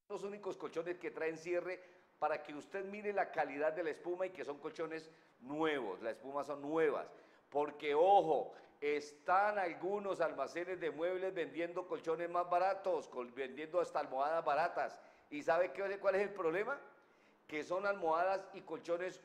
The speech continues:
usados, lo único que le cambian es el forro. Entonces, por eso un colchón que fácilmente vale setecientos mil pesos, lo están vendiendo hasta en trescientos mil, mucho menos de la mitad.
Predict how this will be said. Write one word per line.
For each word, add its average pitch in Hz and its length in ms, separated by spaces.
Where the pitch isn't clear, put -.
usados, 165 680
lo 127 100
único 180 300
que 151 120
le 135 100
cambian 170 340
es 180 160
el 180 120
forro. 165 500
Entonces, 156 400
por 151 180
eso 160 160
un 160 120
colchón 185 500
que 135 120
fácilmente 175 600
vale 165 400
setecientos 131 640
mil 165 160
pesos, 185 300
lo 160 80
están 143 180
vendiendo 160 420
hasta 151 180
en 131 120
trescientos 123 580
mil, 143 340
mucho 175 260
menos 170 220
de 151 80
la 127 80
mitad. 123 360